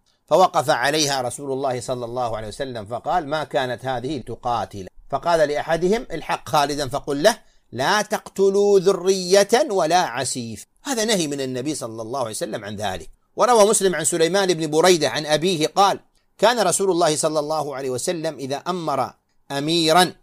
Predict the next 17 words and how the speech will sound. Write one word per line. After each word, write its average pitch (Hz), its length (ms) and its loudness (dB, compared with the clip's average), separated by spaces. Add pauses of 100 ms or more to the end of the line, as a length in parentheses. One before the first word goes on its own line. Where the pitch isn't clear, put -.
(340)
أوصاه 202 360 4
في 175 140 0
خاصته 165 500 -4
بتقوى 135 360 -4
الله 135 360 2
ومن 135 260 -6
معه 143 300 -2
من 135 100 -4
المسلمين 131 600 -6
خيراً، 156 320 0
ثم 123 280 -6
قال: 190 360 -2 (320)
اغزوا 139 300 -2
بسم 123 260 -6
الله 123 380 -6
في 123 140 -8
سبيله، 104 340 -8